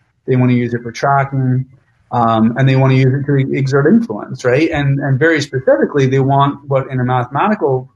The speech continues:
format we would call a time difference of arrival approach, which essentially means that the infrastructure – is calculating your position.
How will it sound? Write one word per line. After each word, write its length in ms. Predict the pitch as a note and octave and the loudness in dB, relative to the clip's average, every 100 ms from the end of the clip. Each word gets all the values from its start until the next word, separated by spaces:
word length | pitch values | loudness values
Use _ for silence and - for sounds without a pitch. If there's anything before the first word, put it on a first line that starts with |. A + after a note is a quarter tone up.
| _ | _
format 340 | C#3+ C3 B2+ B2+ | -4 -2 -2 0
we 80 | |
would 120 | C3 B2 | -2 0
call 280 | B2+ B2 | 0 0
a 60 | A#2+ - - | -2 -4 -2
time 360 | D3+ D#3+ C#3 | 0 0 0
difference 380 | C#3 C3+ B2+ A#2 | 0 -2 -4 -8
of 80 | A#2 | -6
arrival 440 | A2+ A#2 C3 C#3 | -2 -2 -2 -2
approach, 360 | C3+ D3+ F3 G3 | -2 0 -2 -2
which 200 | C#3 - _ _ _ _ - | -8 -12 _ _ _ _ -6
essentially 460 | C#3+ D4 C#4+ A3 | 0 2 4 4
means 220 | D#3 D3 | 4 4
that 120 | C#3+ C3 | 2 -2
the 120 | C3 | -2
infrastructure – 1080 | G3+ C4 C#4 A3+ - B2 A#2 - G#2+ D#3 A3+ _ _ _ _ _ _ _ - - | 0 0 0 0 -2 -6 -6 -8 -10 -10 -10 _ _ _ _ _ _ _ -16 -2
is 160 | E3 E3 | 0 0
calculating 600 | F#3 F3 E3+ C#3+ B2 A#2+ | 0 0 0 0 2 2
your 220 | D#3+ C#3 | 2 2
position. 480 | A#2 A2 G2 - | -2 -8 -8 -14